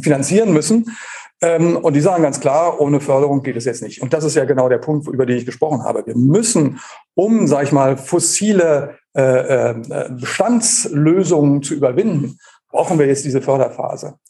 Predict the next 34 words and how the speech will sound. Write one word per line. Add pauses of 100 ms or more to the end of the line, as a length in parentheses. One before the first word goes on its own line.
Und,
und
zwar,
wir
hatten
vorhin
drüber
gesprochen,
das
ist
fünf
vor
zwölf,
wir
brauchen
sie
schnell. (440)
Und
das
ist
das,
was
die
E
U
plant,
also
bis (680)
zwanzig
dreißig
spätestens,
sag
ich
mal,